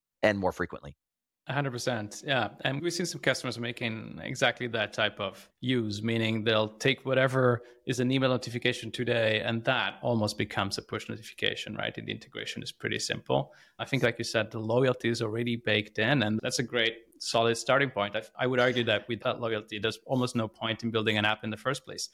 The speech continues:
Speaker 2: An app is truly an amplifier of that existing loyalty, right? Even in B two C.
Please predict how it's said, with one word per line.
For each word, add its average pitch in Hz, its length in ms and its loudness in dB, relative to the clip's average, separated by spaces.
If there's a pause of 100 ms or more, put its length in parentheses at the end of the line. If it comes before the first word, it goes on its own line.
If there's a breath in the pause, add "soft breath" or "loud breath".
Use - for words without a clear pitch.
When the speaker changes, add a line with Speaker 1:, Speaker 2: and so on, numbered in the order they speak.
(320 soft breath)
Speaker 2:
An 123 80 4
app 139 200 2
is 143 140 -10
truly 131 380 -6
an 113 100 0
amplifier 107 920 0 (300)
of 113 180 -2
that 101 200 4
existing 110 640 -4
loyalty, 98 460 -4
right? 110 220 -10
Even 143 200 2
in 120 100 -2
B 113 100 -4
two - 100 -12
C. - 320 -6